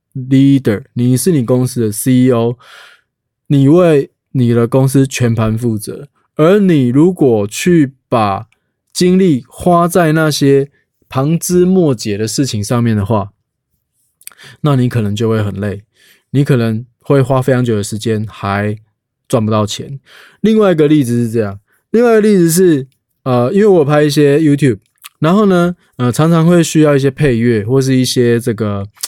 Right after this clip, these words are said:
呃，音乐，哦，然后呢，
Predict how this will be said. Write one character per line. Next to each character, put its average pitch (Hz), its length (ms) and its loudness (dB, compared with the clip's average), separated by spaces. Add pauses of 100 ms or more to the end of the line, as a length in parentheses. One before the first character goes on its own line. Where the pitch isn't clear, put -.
(380)
呃， 104 300 -4
音 147 180 2
乐， 135 200 2 (280)
哦， 101 240 -6 (260)
然 139 140 0
后 160 140 2
呢， 135 280 -2